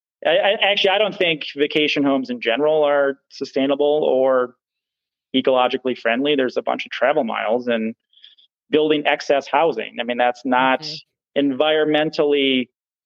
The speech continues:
Speaker 1: friendly. I'm not saying not to do it, but, like, don't, don't call yourself sustainable <laughs> when
Speaker 2: Yeah.
Speaker 1: The indus-, the travel industry as a whole is just simply not, it's not environmentally friendly. It's not sustainable.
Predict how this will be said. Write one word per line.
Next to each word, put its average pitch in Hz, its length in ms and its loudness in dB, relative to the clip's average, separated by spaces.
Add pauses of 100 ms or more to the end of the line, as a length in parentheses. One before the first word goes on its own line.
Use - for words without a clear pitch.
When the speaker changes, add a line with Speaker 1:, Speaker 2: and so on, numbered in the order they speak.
(140)
Speaker 1:
friendly. 190 560 0
I'm 160 80 0
not 160 200 0
saying 151 440 2
not 139 220 0
to 131 80 -10
do 175 240 0
it, - 60 -4
but, 147 80 4
like, 143 260 0
don't, 156 280 0 (200)
don't 151 200 -2
call 151 280 0
yourself 131 540 0 (100)
sustainable 139 960 -2 (240)
<laughs> - 220 -20
when 175 220 0
Speaker 2:
Yeah. 175 200 0 (540)
Speaker 1:
The 202 160 2
indus-, 196 420 2
the 180 100 2
travel 202 360 2
industry 185 460 2
as 165 140 2
a 147 100 2
whole 190 360 2
is 139 120 0
just - 280 -2
simply 135 640 0 (180)
not, 131 380 2 (160)
it's - 240 -2
not 131 180 2
environmentally 113 640 0
friendly. 147 360 0
It's 113 140 -2
not - 200 -6
sustainable. - 480 -12